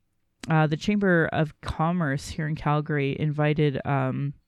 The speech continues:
Awaton Healing Lodge to talk, uh, to a group called Gen Y Y C.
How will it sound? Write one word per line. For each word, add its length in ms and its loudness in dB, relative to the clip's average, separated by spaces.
Awaton 480 4
Healing 340 2
Lodge 380 -2
to 120 2
talk, 420 0
uh, 140 2
to 220 0
a 60 2
group 340 0
called 300 -4
Gen 460 -2
Y 160 2
Y 200 2
C. 480 -2